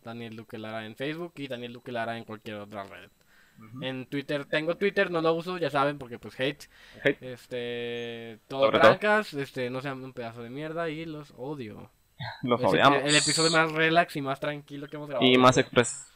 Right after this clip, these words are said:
Speaker 1: Y más express, y creo que es el,
Speaker 2: Y creo que
Speaker 1: el
Speaker 2: todo.
Speaker 1: que visualmente creo que se va a ver mejor, güey.
Speaker 2: Yo creo que sí.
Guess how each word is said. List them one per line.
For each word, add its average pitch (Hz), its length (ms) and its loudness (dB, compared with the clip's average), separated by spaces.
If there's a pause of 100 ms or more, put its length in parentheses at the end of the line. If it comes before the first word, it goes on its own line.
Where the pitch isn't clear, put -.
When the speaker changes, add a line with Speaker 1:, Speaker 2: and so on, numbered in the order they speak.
Speaker 1:
Y 147 80 -2
más 151 180 6
express, 147 480 -4
y 139 220 -8
creo 147 180 -4
que 156 240 -4
es 151 240 -8
el, 156 260 -4
Speaker 2:
Y 131 60 -2
creo 131 140 6
que 135 80 4
Speaker 1:
el - 60 4
Speaker 2:
todo. - 60 0
Speaker 1:
que 196 80 6
visualmente 190 520 2
creo 170 120 -6
que 175 80 -14
se 170 100 -2
va 139 60 4
a - 40 2
ver 131 140 -2
mejor, 113 300 -12
güey. 98 140 -8
Speaker 2:
Yo 139 100 4
creo 143 140 2
que 143 120 2
sí. 131 120 -4